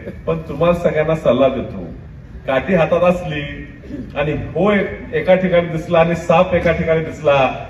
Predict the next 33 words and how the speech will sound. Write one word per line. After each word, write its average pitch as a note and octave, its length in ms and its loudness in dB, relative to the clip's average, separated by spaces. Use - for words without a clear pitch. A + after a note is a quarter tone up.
तर D#3+ 100 4
काठी - 400 4
कुठे F3+ 320 2
मारावी, E3+ 480 4
तो F#3+ 240 0
एखादा F3+ 360 6
डसायचा F#3 640 2
राहील, F#3 440 0
हा F#3+ 160 2
सोडणार G3 540 2
नाही, G3+ 140 2
एवढं G3 200 2
लक्षात F#3+ 320 2
ठेवा. F2 280 -4
आणि G3+ 160 6
हे C#4 80 6
जनतेपर्यंत C4 680 4
पोहोचवायचं. D#3 520 -2
ही A#3+ 120 0
प्रवृत्ती B3+ 580 2
केवढी B3+ 220 4
खराब G3+ 320 0
आहे F#3 120 8
या F3 80 2
माणसाची. B2 720 -6
आणि A3 180 2
म्हणून A#3 320 6
जगताप B3+ 400 2
साहेबांनी A#3 340 -2
निर्णय G#3+ 180 -2
घेतला C#3+ 280 -4
की A3 60 -12
ह्या G3+ 340 2